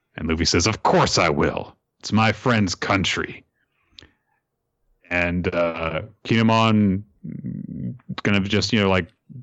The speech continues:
is shocked into silence, and he's crying. Kaido is really pissed off at being ignored, comes up behind Luffy, he's got his club in hand, is ready to smash him and just obliterate him. And Kinemon says, "I am in your debt."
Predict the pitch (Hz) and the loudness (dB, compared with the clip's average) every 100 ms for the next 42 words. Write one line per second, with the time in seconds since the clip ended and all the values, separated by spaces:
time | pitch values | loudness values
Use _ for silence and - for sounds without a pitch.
0 | - - 98 98 - - 110 98 - 101 | -16 -10 -8 -8 -4 0 2 2 2 0
1 | 92 - 95 90 92 90 80 78 - - | 0 0 2 2 0 -2 -4 -6 -4 0
2 | 95 90 85 82 82 - - _ - - | 2 2 2 -2 -6 -18 -20 _ -4 2
3 | 185 165 147 120 98 95 160 175 165 165 | 4 6 4 2 -2 0 2 4 4 2
4 | 143 143 135 120 123 123 113 101 113 117 | 2 2 0 2 2 2 2 2 4 4
5 | 107 - 123 123 123 110 98 110 101 110 | 2 -2 -2 0 0 0 0 2 2 0
6 | 101 95 - 95 87 82 - 107 104 98 | 0 -2 0 0 0 -4 -4 0 2 2
7 | 90 92 95 92 - - - - 80 90 | 0 0 0 0 -4 -14 -18 -8 -6 0
8 | 90 90 87 - 87 80 - - 107 98 | 2 4 2 0 0 0 -2 -2 0 2
9 | 85 90 90 - 95 92 85 82 - 80 | 2 0 0 2 2 2 0 -4 -2 -4
10 | 85 85 85 82 82 80 80 - - _ | 0 2 4 2 2 0 -2 -6 -20 _
11 | _ _ _ - - 101 104 101 92 - | _ _ _ -10 -2 2 4 2 2 0
12 | 98 92 87 - - - - 95 101 92 | 2 2 0 -8 -10 -8 -6 -6 -2 2
13 | 90 90 80 85 65 - - | 4 2 2 0 0 -4 -8